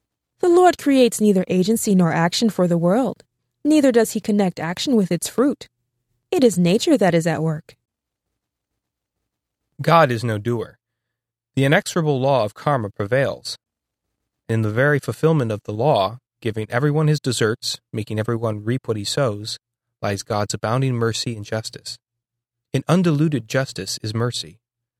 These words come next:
Speaker 2: Mercy which is inconsistent with justice is not mercy, but its opposite. But man is not a judge knowing past, present, and future.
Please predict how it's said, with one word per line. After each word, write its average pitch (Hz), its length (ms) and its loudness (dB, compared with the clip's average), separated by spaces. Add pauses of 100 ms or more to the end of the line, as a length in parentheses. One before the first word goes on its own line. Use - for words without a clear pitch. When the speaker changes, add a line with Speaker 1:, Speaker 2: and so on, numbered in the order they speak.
(240)
Speaker 2:
Mercy 196 340 2
which 180 220 -2
is 123 140 -4
inconsistent 147 640 -2
with 104 160 -8
justice - 560 -4 (120)
is 113 140 -4
not 127 220 -2
mercy, 113 420 -2
but 101 160 -6
its 101 140 -6
opposite. - 520 -6 (720)
But 147 120 0
man 160 180 4
is 151 120 0
not 175 180 0
a 156 60 0
judge 95 360 -6
knowing 101 240 -4
past, - 380 -10
present, 110 300 -6
and 87 80 -20
future. - 440 -6